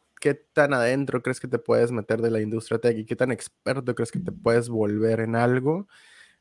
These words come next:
va a depender de cuánto te la creas, y, y de qué tan bueno tú mismo crees que tú seas. Entonces, yo, mi consejo es, si quieren tener un poco,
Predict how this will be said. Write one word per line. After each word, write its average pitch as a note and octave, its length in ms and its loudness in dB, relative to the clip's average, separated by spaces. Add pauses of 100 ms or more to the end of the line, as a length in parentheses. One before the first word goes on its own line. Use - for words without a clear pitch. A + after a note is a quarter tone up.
va A#2+ 80 6
a C#3 40 6
depender B2+ 560 4
de B2+ 160 -2
cuánto B2+ 320 0
te B2 100 0
la G2 140 0
creas, - 480 -10 (420)
y, G#2 1080 -2
y A#2 140 -2
de G#2+ 140 2
qué B2 120 2
tan D3 200 0
bueno C#3 260 4
tú C3+ 120 -6
mismo C#3 280 0
crees B2+ 200 -6
que - 100 -8
tú C3+ 100 -8
seas. - 380 -6
Entonces, B2 680 -2 (340)
yo, C#3 560 6
mi D3 100 2
consejo B2+ 640 4
es, A2 380 0
si - 240 -16
quieren C#3 520 0 (120)
tener B2 280 2
un D3 180 -2 (100)
poco, A#2+ 560 2